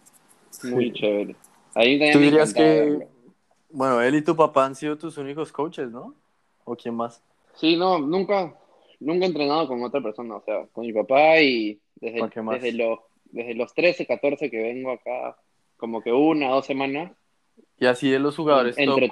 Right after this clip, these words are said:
Speaker 2: con los que
Speaker 1: torneos
Speaker 2: has
Speaker 1: y
Speaker 2: ido a entrenar, ¿con quién, de quién, de quién han-, has aprendido más?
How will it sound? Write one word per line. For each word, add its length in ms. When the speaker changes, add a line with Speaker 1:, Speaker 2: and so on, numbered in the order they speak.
Speaker 2:
con 60
los 40
que 60
Speaker 1:
torneos 220
Speaker 2:
has 60
Speaker 1:
y 60
Speaker 2:
ido 720
a 60
entrenar, 560
¿con 160
quién, 320
de 100
quién, 460
de 100
quién 200
han-, 840
has 120
aprendido 440
más? 260